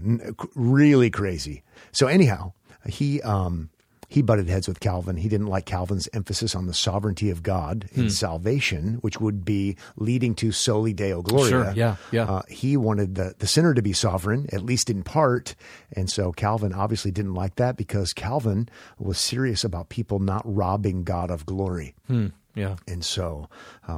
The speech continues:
Speaker 1: when it's you and God, you're actually attacking the character of God and trying to take from God something, something you re-, really can't take from
Speaker 2: Right,
Speaker 1: him,
Speaker 2: yeah.
Speaker 1: but you're trying to take glory from him. God is
Speaker 2: Right.
Speaker 1: the author and finisher of our faith, of salvation, of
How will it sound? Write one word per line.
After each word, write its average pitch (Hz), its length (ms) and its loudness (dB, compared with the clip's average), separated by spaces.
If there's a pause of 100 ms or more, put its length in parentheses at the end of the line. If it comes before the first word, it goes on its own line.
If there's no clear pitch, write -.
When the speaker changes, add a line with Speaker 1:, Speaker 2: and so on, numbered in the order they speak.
Speaker 1:
when 107 260 2
it's 101 160 -2
you 131 320 4
and 135 340 2
God, 104 420 4
you're 104 280 2
actually 110 380 -2
attacking 107 540 -2
the 80 80 -6
character 123 500 0
of 80 120 -6
God 87 380 -6 (300)
and 98 120 -4
trying 123 220 2
to 101 80 -2
take - 380 -2
from 98 240 -2
God 98 260 0
something, 139 640 0
something 214 320 4
you 143 140 6
re-, 147 340 6
really 139 220 4
can't - 400 -2
take 226 240 -4
from 135 100 0
Speaker 2:
Right, 120 220 8
Speaker 1:
him, 110 60 -2
Speaker 2:
yeah. 98 180 0 (260)
Speaker 1:
but 147 80 4
you're 131 140 2
trying 156 380 6
to 131 40 6
take 117 360 0
glory 113 380 4
from 98 260 -2
him. 80 280 -6
God 113 300 4
is 131 60 2
Speaker 2:
Right. 104 60 -2 (120)
Speaker 1:
the - 0 - (100)
author 117 360 0
and 107 200 -6
finisher 110 500 -2
of 98 320 -2 (120)
our 95 340 -2 (160)
faith, 101 560 -4
of 101 140 -6
salvation, 110 760 -2
of 104 300 -4